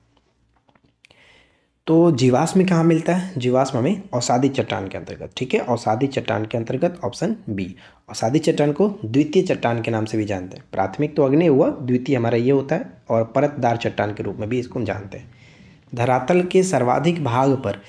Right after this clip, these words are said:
निम्नलिखित में से किस चट्टान का विस्तार है? धरातल पर सर्वाधिक भाग में किस चट्टान का विस्तार पाया जाता है? तो इस प्रश्न का सही आंसर होगा ऑप्शन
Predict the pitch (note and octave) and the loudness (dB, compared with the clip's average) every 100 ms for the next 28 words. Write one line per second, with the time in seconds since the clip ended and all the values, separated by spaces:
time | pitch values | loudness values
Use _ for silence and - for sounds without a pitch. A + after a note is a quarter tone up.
0 | - - - C3+ D#3 D#3+ F#3 D#3 C3+ D#3 | -20 -18 -2 2 2 2 2 2 2 0
1 | D3+ F3+ - A#2+ - A#2 A#2 C3 A#2 G2 | 0 -4 -2 -4 -2 -2 -2 0 0 -2
2 | - F#2+ - - _ _ _ _ _ _ | -6 -8 -12 -20 _ _ _ _ _ _
3 | - A#2 A#2 A2+ C#3+ C#3+ D#3+ - A2+ A2+ | -4 0 2 2 0 0 -2 0 2 2
4 | A2+ F3 E3+ - - - A2 G#2 G#2 G#2+ | 2 0 -2 -10 -20 -12 -6 -4 -4 -6
5 | E3+ - _ _ _ _ - E3 - A2+ | -8 -10 _ _ _ _ -2 0 -2 -2
6 | A2+ A#2 A#2 F#3+ G3 - _ _ _ _ | -2 -2 0 0 -2 -14 _ _ _ _
7 | _ _ _ _ _ _ _ - A#2 C#3 | _ _ _ _ _ _ _ -6 -2 2
8 | C3+ C#3 A2+ G2 F#2+ - A2 - _ _ | 2 2 2 2 -2 -4 -12 -14 _ _
9 | _ _ _ _ _ _ _ _ _ _ | _ _ _ _ _ _ _ _ _ _
10 | _ _ _ _ _ _ _ _ _ _ | _ _ _ _ _ _ _ _ _ _
11 | _ _ _ _ _ _ _ _ _ _ | _ _ _ _ _ _ _ _ _ _
12 | _ _ _ _ _ _ _ _ _ _ | _ _ _ _ _ _ _ _ _ _
13 | - B2+ B2+ - D#3+ F3+ E3+ F3 E3+ C3+ | -4 -2 0 0 0 2 0 0 0 -2
14 | C3 D#3 D3 D3+ D3 C3 C#3 D#3 A2 - | 0 2 2 0 0 2 2 0 -2 0
15 | D3 | -2